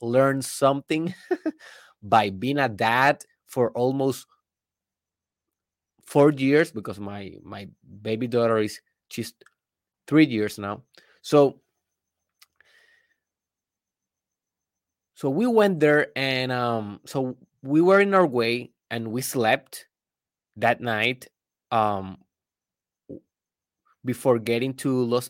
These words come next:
Angeles. And the next day we woke up in the morning and my wife said, "Oh, hey, Derek, look at this." And I was like,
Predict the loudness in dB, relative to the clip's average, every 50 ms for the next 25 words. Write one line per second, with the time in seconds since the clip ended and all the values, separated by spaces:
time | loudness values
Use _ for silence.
0 | _ -6 -6 -4 -4 -6 -6 -6 -6 -8 -8 -8 -8 -8 -8 -8 -6 -6 -6 -4
1 | -2 -2 -2 -4 -4 -4 -2 0 0 0 -2 -4 -6 -8 -8 -8 -6 -4 0 0
2 | 0 0 2 0 -2 -2 -2 -4 -4 -4 -2 0 0 0 2 0 0 -2 -4 -6
3 | -8 -10 -10 _ -4 -4 -2 -2 -2 -2 -2 -2 0 0 0 0 -2 -4 -10 -8
4 | -6 -4 -4 -4 -6 -8 -12 -18 _ _ _ -8 -4 0 0 2 2 2 0 -2
5 | -6 -8 -12 _ _ _ _ _ _ _ _ _ -10 -6 -6 -6 -6 -4 -2 0
6 | 2 2 2 0 -2 -4 _ _ _ _ _ _ _ _ _ -2 0 2 2 2
7 | 0 -2 -4 -2 -2 0 0 2 0 0 -2 -6 -14 -18 -20 _ _ _ _ _
8 | _ _ _ _ _ _ _ _ _ _ _ _ _ _ -12 -8 -4 -2 0 0
9 | 0 0 0 -2 -2 -2 -2 -2 -4